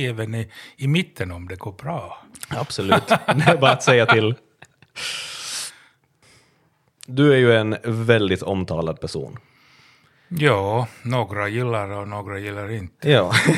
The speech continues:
Speaker 2: <laughs> och de
Speaker 1: Ja,
Speaker 2: som,
Speaker 1: det,
Speaker 2: de
Speaker 1: det
Speaker 2: som inte gillar brukar vara ganska högljudda.
Speaker 1: Ja, ja, ja, ja. Det, det är ju så att, eh, när jag kom här, ja, det var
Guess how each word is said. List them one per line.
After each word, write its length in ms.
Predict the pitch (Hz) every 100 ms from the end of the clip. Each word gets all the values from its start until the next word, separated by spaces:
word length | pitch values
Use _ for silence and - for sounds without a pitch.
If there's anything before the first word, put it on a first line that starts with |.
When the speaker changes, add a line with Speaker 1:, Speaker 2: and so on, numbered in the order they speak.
| -
Speaker 2:
<laughs> 360 | 185 - 156 -
och 100 | 131
de 100 | 135
Speaker 1:
Ja, 140 | 127
Speaker 2:
som, 80 | 131
Speaker 1:
det, 140 | 135
Speaker 2:
de 100 | 143
Speaker 1:
det 60 | 135
Speaker 2:
som 180 | 165 165
inte 240 | 165 156
gillar 280 | 156 143 139
brukar 300 | 135 131 131
vara 100 | 123
ganska 300 | 123 120 -
högljudda. 520 | 127 95 92 92 87 - - - - _ _
Speaker 1:
Ja, 300 | 117 170 233
ja, 240 | 160 135 110
ja, 360 | 107 113 101
ja. 460 | 104 113 104 98 101 - -
Det, 340 | - 113 104 98
det 140 | 101
är 60 | 98
ju 300 | 104 107 104
så 260 | - - 107
att, 260 | 101 -
eh, 160 | 104 95
när 260 | 95 101 95
jag 380 | 98 98 95 - _ _ _ _ _ _
kom 200 | - 104
här, 520 | 92 110 98 87 82 87 -
ja, 160 | 117 98 98
det 180 | 107 107
var 300 | 98 98 95